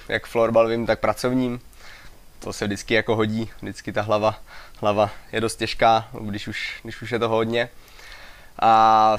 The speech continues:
tak jako odpočinul jsem si, bylo to fakt fajn, i když teda přijel jsem furt stejně bledej skoro, jak jsem <laughs> odjížděl. Ale, ale i když se nám tam stala taková jako, eh, nepříjemná věc, když kamarád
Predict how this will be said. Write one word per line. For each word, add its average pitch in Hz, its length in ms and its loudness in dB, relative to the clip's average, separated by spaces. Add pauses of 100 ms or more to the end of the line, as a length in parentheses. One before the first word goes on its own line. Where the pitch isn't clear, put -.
(280)
tak 127 140 2
jako 135 380 0
odpočinul 143 440 2
jsem 147 160 2
si, 147 100 -2
bylo 143 180 4
to 143 80 2
fakt 160 180 4
fajn, 147 360 2 (260)
i 110 60 -4
když 113 220 0
teda 120 240 2 (380)
přijel 127 260 2
jsem 123 180 2
furt 127 160 0
stejně 127 260 4
bledej 123 300 2
skoro, 131 200 0
jak 127 140 2
jsem 143 160 0 (140)
<laughs> 151 100 0
odjížděl. 135 520 2 (720)
Ale, 113 640 6 (340)
ale 110 580 4 (120)
i - 40 -2
když 123 120 0
se 143 60 6
nám 147 140 6
tam 139 100 2
stala 139 220 8
taková 135 360 6
jako, 127 340 2 (120)
eh, 104 260 -2
nepříjemná 135 540 2
věc, 127 180 0
když 120 240 -4
kamarád 131 420 4